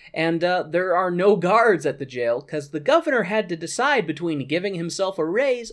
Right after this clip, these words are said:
or budget cuts. Tracy's mom says that she'll be back with breakfast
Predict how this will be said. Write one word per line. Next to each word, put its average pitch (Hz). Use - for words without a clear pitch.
or 311
budget -
cuts. -
Tracy's 151
mom 143
says 143
that 131
she'll 208
be 214
back 214
with 165
breakfast 170